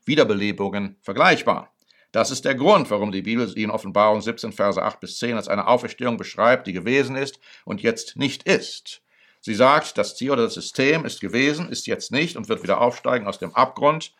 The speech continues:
und wird in die Verdammnis fahren, und es werden sich wundern und so weiter und so fort. Die neunte Wiederauferstehung, schreiben wir hier, war die vergleichsweise unbedeutende italienisch-deutsche Wiederauferstehung der Mussolini und Hitler.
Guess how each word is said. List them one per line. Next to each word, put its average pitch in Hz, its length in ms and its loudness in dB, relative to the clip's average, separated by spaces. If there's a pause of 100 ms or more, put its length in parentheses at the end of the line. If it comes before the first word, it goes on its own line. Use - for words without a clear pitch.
(320)
und 98 160 -10
wird 117 160 4
in 120 100 -4
die 110 80 -2
Verdammnis 123 500 2
fahren, 143 380 2
und - 20 -2
es - 160 -6
werden 107 160 -2
sich - 160 -10
wundern 113 260 0
und 98 100 -10
so - 100 -10
weiter 98 100 -2
und 101 60 -10
so 123 60 -8
fort. - 440 0 (1800)
Die 120 120 4
neunte 202 280 6
Wiederauferstehung, 180 960 2 (280)
schreiben 98 280 -2
wir 90 80 -4
hier, 113 280 -2
war 117 180 8
die 117 100 -4
vergleichsweise 117 680 4
unbedeutende 101 880 0 (300)
italienisch-deutsche 123 1120 2
Wiederauferstehung 113 640 2
der 107 100 -4
Mussolini 104 440 -4
und 107 140 -10
Hitler. - 400 -4